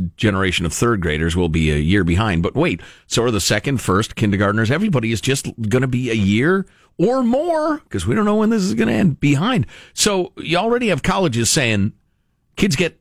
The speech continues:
to freshman year, they can't read. They are not prepared for college. It's shocking the, you know, the bad job a lot of public schools are doing these days, and or parents, you know, honestly,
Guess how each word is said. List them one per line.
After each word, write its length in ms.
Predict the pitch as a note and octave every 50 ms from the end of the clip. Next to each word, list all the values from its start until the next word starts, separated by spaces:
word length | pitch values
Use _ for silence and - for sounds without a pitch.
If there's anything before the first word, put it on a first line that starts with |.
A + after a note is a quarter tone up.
| _ _
to 100 | - D#3+
freshman 320 | - F3 E3+ - D3+ D3
year, 160 | C#3+ E3+ F#3+ E3
they 160 | A#2 A2+ G#2+
can't 380 | - - - - E3+ D#3+ - -
read. 460 | A2 A2 A2+ C#3+ D#3 C3 G2 E2 D#2+
They 140 | G2 G#2 F#2+
are 80 | F#2+
not 320 | G2 A2 C3 D3 D3 - -
prepared 380 | - G2+ - A#2+ A#2 G#2+ F2
for 120 | - F#2 E2+
college. 560 | - - A#2 A2+ G#2 F2 D#2+ D#2+ D#2 - -
It's 160 | F#2+ F2 -
shocking 580 | - - - C3 A#2 G#2+ G#2 - - F#2+ F2 E2+
the, 120 | E2+ E2 - _ _ _ _ _ _ _ _ _ _ _ _ _
you 80 | - -
know, 160 | F#2+ F2 F2+
the 80 | F2 F2+
bad 400 | D#2+ - G2 G2 G2 F#2+ F#2 E2+
job 420 | E2+ G#2 G#2 G#2 G2+ F2+ E2+ E2+
a 40 | F2+
lot 160 | F2 F2+ F2
of 60 | E2+ -
public 300 | A2+ G2+ F#2 F#2 E2+ -
schools 340 | - - B2+ G#2+ G#2 E2+ G2
are 60 | F2
doing 200 | E2+ A2 A#2 G#2+
these 140 | F#2 E2+ D#2+ -
days, 200 | G2 G2 G2+ -
and 240 | - F#3 G3+ G#3
or 220 | G3 D#3 C3+ B2+ B2
parents, 420 | - - D#3 B2 F2 E2 D#2 -
you 80 | G#2+ F#2+
know, 100 | F2+ F2+
honestly, 400 | G2 G2+ G#2 - - G2+ F#2+